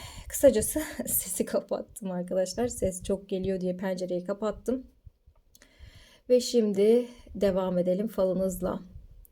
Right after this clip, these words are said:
Evet, bak burada bir çöp kovasını havada yakalıyorsunuz. Şimdi çok ilginç. Çöp kovasını niye havada yakalarsınız? Ee, şey gibi, hani bazen attığımız şeyleri son bir kez kontrol etmek isteriz ya. Yani,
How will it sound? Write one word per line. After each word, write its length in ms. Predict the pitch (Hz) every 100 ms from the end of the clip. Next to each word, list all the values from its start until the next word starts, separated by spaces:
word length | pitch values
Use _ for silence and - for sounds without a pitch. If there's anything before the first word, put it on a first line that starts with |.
| _ - _ _ _ - _
Evet, 420 | - 294 233 180 -
bak 300 | 190 196 -
burada 520 | 285 320 262 254 233
bir 200 | 254 269
çöp 300 | - 285 285
kovasını 580 | - 233 240 240 240 240
havada 400 | 240 185 190 196
yakalıyorsunuz. 1200 | 190 180 202 180 175 170 170 185 180 165 - - -
Şimdi 280 | - 233 240
çok 220 | 262 254
ilginç. 280 | 214 175 170
Çöp 200 | 214 208
kovasını 440 | 254 262 262 233
niye 200 | 202 262
havada 320 | 247 190 180
yakalarsınız? 840 | 180 180 185 180 175 175 196 247 269 - - -
Ee, 240 | - 196 196
şey 300 | - 262 285
gibi, 340 | 233 185 180 185 - - - - _
hani 220 | 320 320
bazen 540 | 330 320 294 294 294 -
attığımız 640 | - 233 - 269 285 285
şeyleri 300 | 285 254 262
son 260 | 262 254 262
bir 60 | 233
kez 240 | 247 226
kontrol 360 | 233 220 226 226
etmek 320 | 202 214 -
isteriz 520 | - - 226 269 196
ya. 280 | 170 - - - - - - - - 196
Yani, 500 | 202 202 202 208